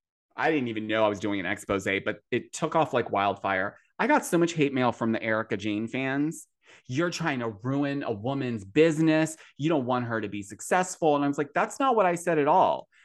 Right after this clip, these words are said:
I'm pointing out that whoever's helping her manage this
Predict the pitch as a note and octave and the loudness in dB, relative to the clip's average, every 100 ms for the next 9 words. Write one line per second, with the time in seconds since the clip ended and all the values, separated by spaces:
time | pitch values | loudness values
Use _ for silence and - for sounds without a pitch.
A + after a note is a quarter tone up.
0 | - D#3+ A#3+ B3 A3 E3+ C#3 A#2 A2+ A2 | -4 -2 -2 0 0 2 2 2 2 0
1 | A#2 B2 C3+ D#3+ F3 A3+ A3 - E3+ E3+ | -2 -2 0 0 0 0 -2 0 0 0
2 | D#3+ C#3 B2+ A#2 A2 A2+ C#3+ D#3 E3+ G#3+ | -2 -2 -2 0 -2 -2 -2 -4 -2 -2
3 | B3 - | -2 -8